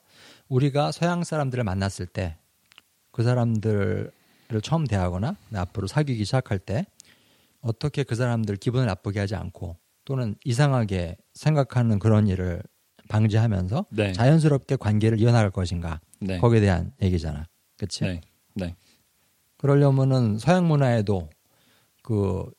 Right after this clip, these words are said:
Speaker 1: 지켜야 할 부분들이 있고 거기에서 이상하게 생각하는 부분,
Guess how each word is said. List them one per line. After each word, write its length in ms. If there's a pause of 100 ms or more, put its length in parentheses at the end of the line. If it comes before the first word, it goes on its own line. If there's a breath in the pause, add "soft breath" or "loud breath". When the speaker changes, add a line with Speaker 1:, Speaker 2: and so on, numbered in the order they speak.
(140)
Speaker 1:
지켜야 320
할 60
부분들이 400
있고 320 (240)
거기에서 540
이상하게 480
생각하는 420
부분, 320